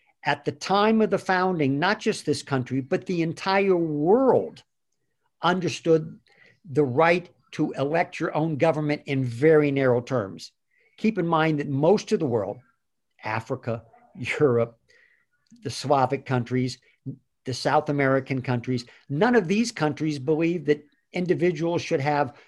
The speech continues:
the right to vote at all. These were typically tribal societies, um,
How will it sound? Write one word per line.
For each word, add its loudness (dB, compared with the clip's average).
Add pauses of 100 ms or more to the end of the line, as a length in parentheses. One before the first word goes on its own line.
(180)
the 2
right 4
to -4
vote 2
at 2
all. 2 (380)
These 0
were 0
typically -2
tribal 0
societies, -2 (400)
um, -16